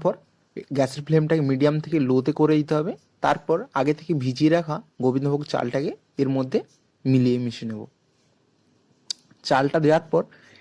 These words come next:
এটাকে প্রায় দু থেকে তিন মিনিট ধরে লো ফ্লেমেতেই ফুটাতে হবে বন্ধুরা, কখনোই হাই ফ্লেমেতে ফুটাবেন না। দিয়ে চামচ দিয়ে আমি হালকা নাড়াচাড়া করে দিচ্ছি,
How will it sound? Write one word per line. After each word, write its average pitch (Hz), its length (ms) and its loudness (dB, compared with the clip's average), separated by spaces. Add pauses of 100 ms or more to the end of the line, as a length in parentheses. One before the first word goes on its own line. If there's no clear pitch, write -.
(200)
এটাকে 160 260 2 (200)
প্রায় 147 240 4 (220)
দু 165 80 -6 (120)
থেকে 185 160 -2 (120)
তিন 143 200 4
মিনিট 151 160 2 (100)
ধরে 165 140 4 (480)
লো 151 80 8 (120)
ফ্লেমেতেই 170 460 0
ফুটাতে 139 340 0
হবে 151 220 2
বন্ধুরা, 151 280 -2 (380)
কখনোই 151 340 0
হাই 131 120 0 (100)
ফ্লেমেতে 147 440 -2 (120)
ফুটাবেন 135 440 -2
না। 196 60 -6 (760)
দিয়ে 170 180 4
চামচ 143 300 2
দিয়ে 165 120 0
আমি 165 160 0
হালকা 127 300 -2
নাড়াচাড়া 123 440 -2
করে 139 200 0
দিচ্ছি, 139 300 -4